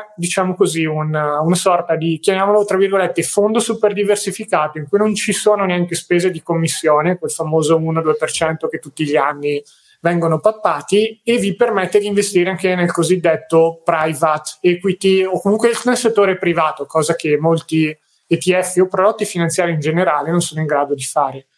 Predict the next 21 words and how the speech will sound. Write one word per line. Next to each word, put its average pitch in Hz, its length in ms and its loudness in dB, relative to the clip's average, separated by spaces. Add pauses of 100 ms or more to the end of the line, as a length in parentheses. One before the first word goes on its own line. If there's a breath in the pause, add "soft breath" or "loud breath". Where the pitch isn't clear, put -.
(220)
Qual 214 180 4
è 254 80 2
però 190 260 2
il 180 220 -2
problema 175 840 0
contrario 151 760 -2 (540)
che - 120 -4
si 180 180 0
ha 175 120 4
investendo 165 520 0
in 165 100 0
Berkshire? 165 360 0
È 226 40 2
come 208 200 0
se - 80 -6
fosse 170 280 0
un 196 80 2
fondo 165 280 0
a 196 40 0
gestione 156 420 -4
attiva. 156 440 -2